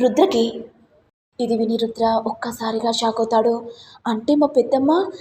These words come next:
నా కోసం సంబంధం చూసిందా?" అనుకుంటూ రుద్ర ఇక శకుంతల దగ్గరికి వచ్చి, "పెద్దమ్మ, నా మీద మీకు పగ పోయింది కదా?" "అవును రుద్ర, నీ మీద నాకు ఇప్పుడు ఏ పగ లేదు,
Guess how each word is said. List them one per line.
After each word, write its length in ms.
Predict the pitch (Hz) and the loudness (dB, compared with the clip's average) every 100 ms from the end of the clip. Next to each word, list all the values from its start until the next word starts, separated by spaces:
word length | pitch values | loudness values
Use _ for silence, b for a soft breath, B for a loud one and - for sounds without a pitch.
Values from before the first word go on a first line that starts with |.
| B | B
నా 220 | 233 247 285 | -4 -2 0
కోసం 340 | 311 302 370 | 0 2 2
సంబంధం 440 | 370 302 349 339 320 | 2 2 4 2 2
చూసిందా?" 460 | 269 269 240 240 247 - _ _ _ _ _ 214 | 0 2 2 2 -2 -14 _ _ _ _ _ -6
అనుకుంటూ 340 | 208 214 226 | -4 -2 0
రుద్ర 520 | 220 220 220 226 226 - b b | 0 -2 -2 -2 -4 -10 b b
ఇక 120 | 247 247 | -6 -2
శకుంతల 480 | 226 220 233 226 | -2 -2 -4 -2
దగ్గరికి 400 | 226 220 247 226 | -2 0 0 0
వచ్చి, 420 | 226 226 240 285 320 b b b b _ - | -2 0 0 0 -4 b b b b _ -2
"పెద్దమ్మ, 520 | 220 240 247 277 349 - - _ _ - | 0 0 2 2 0 -4 -16 _ _ -2
నా 200 | 277 254 | 0 2
మీద 180 | 247 254 | 2 2
మీకు 240 | 254 262 | 0 -2
పగ 240 | 254 247 269 | -2 0 2
పోయింది 320 | 269 254 254 | 2 2 0
కదా?" 300 | 247 254 302 - - - _ _ _ _ - | 2 2 0 -4 -16 -20 _ _ _ _ -4
"అవును 240 | 226 233 | -2 2
రుద్ర, 480 | 233 226 220 226 220 - | 2 2 2 2 0 -2
నీ 200 | 240 233 | 0 2
మీద 220 | 233 226 | 2 2
నాకు 260 | 233 240 269 | 2 0 -2
ఇప్పుడు 200 | 240 254 | -4 -4
ఏ 280 | 226 214 226 | -2 2 2
పగ 260 | 233 226 | 4 2
లేదు, 440 | 233 220 220 220 | 4 4 2 0